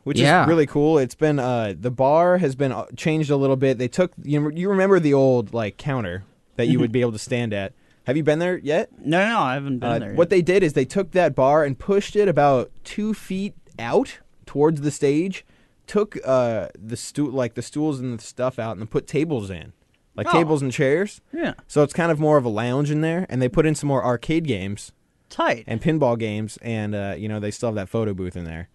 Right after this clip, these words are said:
Speaker 3: Yeah.
Speaker 1: And I haven't been there for an actual show, but we just went in there for Metal Monday, which they do on Mondays now.
Speaker 3: Mm-hmm.
Speaker 1: Joe was bartending, and he made me the best weed cake.
Speaker 2: Yeah.
Speaker 1: It
Speaker 2: You
Speaker 1: was
Speaker 2: got
Speaker 1: awesome.
Speaker 2: a pretty dank cake. So what was the ingredients?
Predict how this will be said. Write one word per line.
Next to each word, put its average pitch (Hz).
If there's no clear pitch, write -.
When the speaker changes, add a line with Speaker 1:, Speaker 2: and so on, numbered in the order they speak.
Speaker 3:
Yeah. 135
Speaker 1:
And 110
I -
haven't 190
been 202
there 190
for 160
an 151
actual 143
show, 139
but 113
we 120
just 123
went 151
in 143
there 135
for 123
Metal 123
Monday, 110
which 107
they 110
do 113
on 101
Mondays 87
now. 87
Speaker 3:
Mm-hmm. 131
Speaker 1:
Joe 107
was 101
bartending, 101
and 151
he 190
made 214
me 226
the 220
best 208
weed 113
cake. 90
Speaker 2:
Yeah. 143
Speaker 1:
It 139
Speaker 2:
You 165
Speaker 1:
was 190
Speaker 2:
got -
Speaker 1:
awesome. 123
Speaker 2:
a 151
pretty 180
dank 143
cake. 151
So 160
what 165
was 170
the 156
ingredients? 127